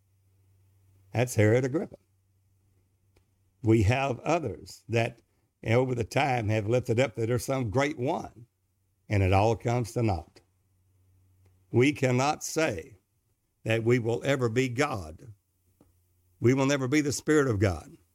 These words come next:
He is the only begotten God. He's the only begotten one. He states that in Isaiah forty-three ten.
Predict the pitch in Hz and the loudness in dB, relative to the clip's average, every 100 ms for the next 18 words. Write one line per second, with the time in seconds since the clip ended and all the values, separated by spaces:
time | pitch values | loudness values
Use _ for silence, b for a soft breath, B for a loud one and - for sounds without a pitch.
0 | _ _ _ _ _ _ _ _ _ _ | _ _ _ _ _ _ _ _ _ _
1 | _ 123 151 165 143 120 139 - 131 151 | _ 0 2 2 -2 -4 -6 -6 -2 0
2 | 151 143 135 107 110 98 117 - 104 92 | 0 -2 -2 -2 -2 0 -2 -2 -6 -2
3 | 101 78 98 113 143 113 143 139 127 127 | -2 -4 -4 0 0 2 0 0 0 0
4 | 139 - 120 143 - - - _ _ _ | -2 -2 -4 -4 -6 -14 -20 _ _ _
5 | _ _ _ _ - 151 - - 170 160 | _ _ _ _ -2 0 0 -2 -2 -2
6 | - 101 - - _ - 120 135 - 113 | -6 -10 -12 -20 _ -4 -2 -2 -2 0
7 | 120 98 107 123 - 87 104 - 113 127 | 0 0 0 0 -2 -2 -2 0 0 2
8 | 147 165 | 0 0